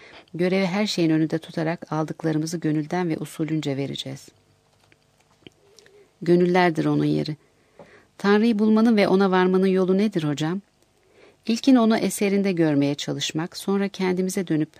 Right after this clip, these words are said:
gönlümüzü onun bilgileriyle yıkayarak, akılla gönlü arıtarak ve onun buyruklarına uygun yaşamaya alışarak Tanrı'yı içimizde yani gönlümüzde duymak.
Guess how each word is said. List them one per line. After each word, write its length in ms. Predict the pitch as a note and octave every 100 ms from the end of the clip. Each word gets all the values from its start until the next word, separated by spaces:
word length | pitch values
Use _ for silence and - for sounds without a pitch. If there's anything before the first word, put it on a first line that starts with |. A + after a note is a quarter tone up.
| -
gönlümüzü 480 | E3 E3 E3+ F3 F3+
onun 320 | E3 F3+ F#3
bilgileriyle 560 | E3 D3+ D3+ D3 C#3+
yıkayarak, 540 | C#3+ D3 - F#3+ F#3 F3+ - - -
akılla 420 | - E3+ G#3+ F#3 F3+
gönlü 360 | E3 E3+ E3
arıtarak 560 | D#3+ D#3 D#3+ F#3+ G3+ -
ve 100 | E3
onun 280 | E3 F3+ E3
buyruklarına 640 | E3 D#3+ - E3 D#3+ E3+
uygun 280 | D#3 D#3+ F3
yaşamaya 560 | D#3+ D3+ D#3+ D#3 D#3
alışarak 500 | D3 D#3 E3+ D#3+ E3+ - - _ -
Tanrı'yı 380 | E3 D#3+ E3
içimizde 540 | D#3+ D#3+ - D#3+ D3 D#3
yani 340 | D3+ D3 D3
gönlümüzde 640 | D3 D#3+ D#3+ D#3+ D3+ D#3
duymak. 400 | C#3+ C#3 C3 -